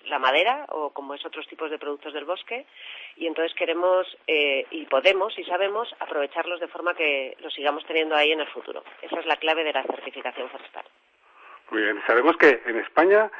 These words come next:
Speaker 2: hay un millón y medio de hectáreas, mm, de bosques certificados. ¿Cómo, cómo se logra, por ejemplo, vosotros desde P F C España, que es la, la entidad certificadora, cómo se logra entrar en ese tipo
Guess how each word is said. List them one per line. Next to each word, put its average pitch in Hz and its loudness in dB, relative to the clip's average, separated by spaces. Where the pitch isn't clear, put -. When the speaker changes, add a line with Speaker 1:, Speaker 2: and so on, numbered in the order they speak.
Speaker 2:
hay 131 8
un 160 2
millón 165 6
y 147 6
medio 151 4
de 131 8
hectáreas, 165 6
mm, 110 -2
de 101 0
bosques 120 2
certificados. 123 6
¿Cómo, 175 6
cómo 185 4
se 143 2
logra, 110 6
por 117 6
ejemplo, 135 8
vosotros 151 6
desde 127 6
P 139 10
F 139 6
C 143 12
España, 151 6
que 120 2
es 107 0
la, 104 8
la 113 4
entidad 110 4
certificadora, 127 6
cómo 160 8
se 120 6
logra 131 8
entrar 120 6
en 113 2
ese 123 2
tipo 123 4